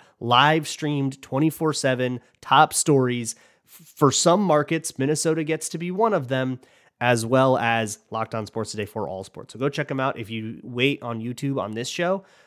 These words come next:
uh, and you don't touch any buttons, it'll just take you after the show. It'll just take you right there. So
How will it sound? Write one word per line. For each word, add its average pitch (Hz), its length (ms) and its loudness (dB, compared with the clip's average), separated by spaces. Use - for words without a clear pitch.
uh, 127 320 4
and 123 180 -4
you 123 60 -4
don't 123 180 -2
touch 135 200 -4
any 147 120 -2
buttons, 165 380 -2
it'll 127 200 -4
just 117 180 -6
take 120 240 -6
you 104 200 -14
after 110 360 -8
the 98 100 -12
show. 95 320 -8
It'll 95 100 -14
just 92 120 -16
take 101 160 -10
you - 100 -14
right - 160 -10
there. - 240 -10
So - 280 -10